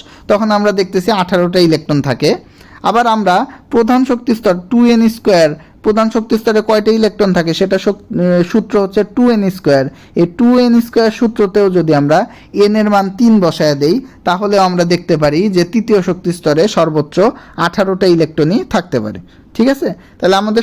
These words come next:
সূত্রগুলোর মধ্যে কিন্তু একটা কানেকশন আছে, এরকম না যে এমনি এমনি সূত্রগুলো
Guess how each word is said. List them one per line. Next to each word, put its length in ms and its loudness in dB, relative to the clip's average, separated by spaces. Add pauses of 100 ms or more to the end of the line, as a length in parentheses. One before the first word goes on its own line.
সূত্রগুলোর 600 0
মধ্যে 240 0
কিন্তু 240 0
একটা 140 -4
কানেকশন 500 -2
আছে, 220 -4 (120)
এরকম 360 2
না 80 2
যে 140 2 (400)
এমনি 200 2
এমনি 180 2
সূত্রগুলো 520 0